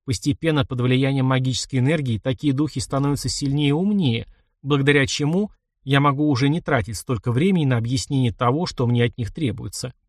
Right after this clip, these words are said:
Сколько я потратил времени на свои первые призывы, даже вспоминать неохота, но благодаря наработанному опыту теперь мне достаточно было совершить, собственно, сам призыв. Все инструкции к дальнейшим действиям закладывались в самой печати,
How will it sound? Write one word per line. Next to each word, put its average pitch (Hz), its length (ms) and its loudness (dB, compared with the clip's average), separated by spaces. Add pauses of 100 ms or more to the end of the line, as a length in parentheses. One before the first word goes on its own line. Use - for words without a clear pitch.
(1200)
Сколько 233 340 -2
я 220 60 4
потратил 208 440 0
времени 202 340 2
на 165 100 0
свои 170 280 -4
первые 175 320 -2
призывы, 170 440 -2
даже 151 220 0
вспоминать 185 520 -4
неохота, 117 580 -4 (360)
но 135 120 0
благодаря 139 400 4
наработанному 135 640 2
опыту 156 440 -6
теперь 135 300 -4
мне 139 140 2
достаточно 135 580 -4
было 139 160 0
совершить, 131 500 -4
собственно, - 340 -6
сам 117 260 -2
призыв. 139 440 -6 (760)
Все 139 240 0
инструкции 143 520 -4
к 117 40 -2
дальнейшим 127 500 2
действиям 143 360 -2
закладывались 135 560 0
в - 40 -8
самой 131 260 -2
печати, - 600 -8